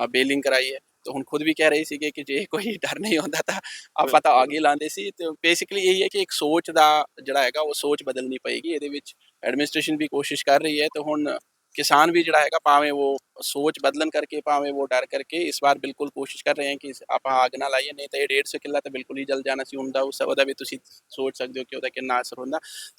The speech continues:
ਪਰ, ਅ, ਚੰਗੀ ਗੱਲ ਹੈਗੀ ਹੈ ਕਿ, ਅ, ਇਸ ਤਰੀਕੇ ਦੀ ਆਪਣੇ ਕੋਲ ਮਸ਼ੀਨਰੀ ਹੈਗੀ ਹੈ, ਇੰਡਸਟਰੀ ਹੈਗੀ ਹੈ, ਤਾਂ ਅਗਲੇ ਇੱਕ ਦੋ ਸਾਲਾਂ ਵਿੱਚ ਮੈਨੂੰ ਲੱਗਦਾ ਕਿ ਆਪਣਾ ਮੇਜਰ ਜਿਹੜਾ ਪਾਰਟ ਹੈ, ਉਹ ਸਾਰਾ ਬੇਲਿੰਗ ਦੇ ਨਾਲ ਹੀ, ਸੱਤਰ ਪਚੱਤਰ ਪਰਸੈਂਟ ਆਪਣਾ ਜਿਹੜਾ ਹੈਗਾ, ਬੇਲਿੰਗ ਦੇ ਨਾਲ ਹੀ ਕਵਰ ਹੋ ਜਾਊਗਾ। ਬਠਿੰਡਾ,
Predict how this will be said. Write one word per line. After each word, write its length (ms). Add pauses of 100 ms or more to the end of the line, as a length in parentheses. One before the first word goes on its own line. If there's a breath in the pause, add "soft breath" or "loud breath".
ਪਰ, 340
ਅ, 20
ਚੰਗੀ 380
ਗੱਲ 160
ਹੈਗੀ 240
ਹੈ 80
ਕਿ, 340
ਅ, 460
ਇਸ 120
ਤਰੀਕੇ 280
ਦੀ 100
ਆਪਣੇ 240
ਕੋਲ 160
ਮਸ਼ੀਨਰੀ 400
ਹੈਗੀ 280
ਹੈ, 60
ਇੰਡਸਟਰੀ 500
ਹੈਗੀ 180
ਹੈ, 60
ਤਾਂ 140
ਅਗਲੇ 300 (260 loud breath)
ਇੱਕ 140
ਦੋ 160
ਸਾਲਾਂ 300
ਵਿੱਚ 180
ਮੈਨੂੰ 180
ਲੱਗਦਾ 260
ਕਿ 100
ਆਪਣਾ 320
ਮੇਜਰ 360
ਜਿਹੜਾ 220
ਪਾਰਟ 320
ਹੈ, 60
ਉਹ 160
ਸਾਰਾ 320
ਬੇਲਿੰਗ 320
ਦੇ 100
ਨਾਲ 180
ਹੀ, 100
ਸੱਤਰ 320
ਪਚੱਤਰ 380
ਪਰਸੈਂਟ 300
ਆਪਣਾ 260
ਜਿਹੜਾ 160
ਹੈਗਾ, 180 (360)
ਬੇਲਿੰਗ 340
ਦੇ 80
ਨਾਲ 180
ਹੀ 60
ਕਵਰ 240
ਹੋ 120
ਜਾਊਗਾ। 260
ਬਠਿੰਡਾ, 520